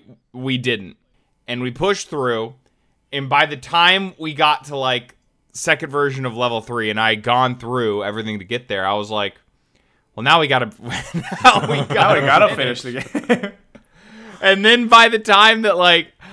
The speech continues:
Speaker 1: I was so, when we, when we were fighting over the last, uh, spot in order to be able to finish off the boss, I was running really low on life, and I was like, "What if, how sick,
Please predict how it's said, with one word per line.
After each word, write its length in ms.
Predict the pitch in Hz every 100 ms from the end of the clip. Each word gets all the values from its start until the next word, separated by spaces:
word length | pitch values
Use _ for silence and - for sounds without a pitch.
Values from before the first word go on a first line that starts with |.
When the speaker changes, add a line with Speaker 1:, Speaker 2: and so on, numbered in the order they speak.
| 190
Speaker 1:
I 160 | 170 202
was 280 | 254 240 -
so, 420 | - 202 214 214
when 240 | 180 180 185
we, 120 | 190
when 240 | - 170 175
we 80 |
were 120 | 196 175
fighting 440 | - 170 190 180
over 160 | 165 156
the 80 | 151
last, 460 | 151 151 147 -
uh, 280 | 151 135 131
spot 500 | - - 175 180 -
in 60 | 147
order 260 | 143 131
to 60 | 131
be 160 | 135
able 180 | 139 127
to 460 | 127 131 120 120 - _ _
finish 320 | - 160 143
off 200 | 151 143
the 80 | 139
boss, 440 | 113 131 143 117 127
I 120 | 143
was 140 | 151
running 300 | 127 127 127
really 240 | 120 120 117
low 220 | 117 110
on 160 | 104 104
life, 240 | 143 131
and 80 | 131
I 80 | 120
was 100 | 120
like, 220 | 120 113 _ _
"What 320 | - 110 147 196
if, 300 | 175 170 _ _ _
how 640 | - 247 262 240 254 240
sick, 800 | - - - - 185 135 - _